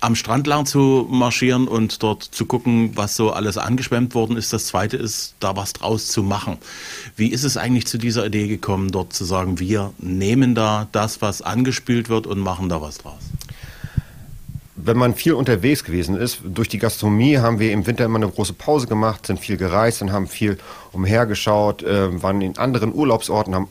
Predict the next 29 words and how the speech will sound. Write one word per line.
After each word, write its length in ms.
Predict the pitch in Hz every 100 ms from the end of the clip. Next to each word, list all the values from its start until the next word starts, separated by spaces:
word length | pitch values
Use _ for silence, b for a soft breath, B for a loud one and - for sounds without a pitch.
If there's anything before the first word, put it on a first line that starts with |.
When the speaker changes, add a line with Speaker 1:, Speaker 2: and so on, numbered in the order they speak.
| -
Speaker 2:
oft 240 | 127 - -
gesehen, 420 | 104 90 101 92 B B B B -
dass 240 | 101 -
dort 340 | 107 107 104
Souvenirs 800 | - 147 117 113 110 113 110 - - - - -
hergestellt 640 | 107 117 107 - 113 90
wurden, 240 | 104 104
die 120 | 90 101
bei 100 | 107
uns 260 | 107 107
auch 220 | - 135
verkauft 520 | - 120 - 107 - 104
wurden, 320 | 104 110 98 B B
die 120 | 92
aber 120 | 85 101
nichts 240 | 107 -
entweder 420 | - 98 98 98
mit 120 | 98
dem 160 | 98 101
Ort 220 | 110 98 - 78
dort 260 | 123 147
zu 80 | -
tun 240 | 123 135 117
hatten 220 | 113 117
oder 180 | 101 101
mit 220 | 98 -
unserer 240 | 113 98
Insel 260 | 104 90 90
hier, 320 | 73 107